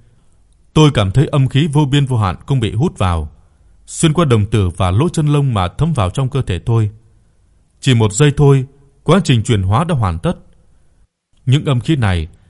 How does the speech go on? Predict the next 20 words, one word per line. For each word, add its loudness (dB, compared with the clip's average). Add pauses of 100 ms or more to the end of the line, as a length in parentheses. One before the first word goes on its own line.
(220)
sẽ -4
biến 2
thành 0
pháp -4
lực -2 (180)
để 0
tôi 0
tùy -2
ý -2
sử -4
dụng. -8 (760)
Chiến 2
lực 4
của 0
tôi 2
cũng -2
tăng 0
lên 2
mấy 0
lần. -2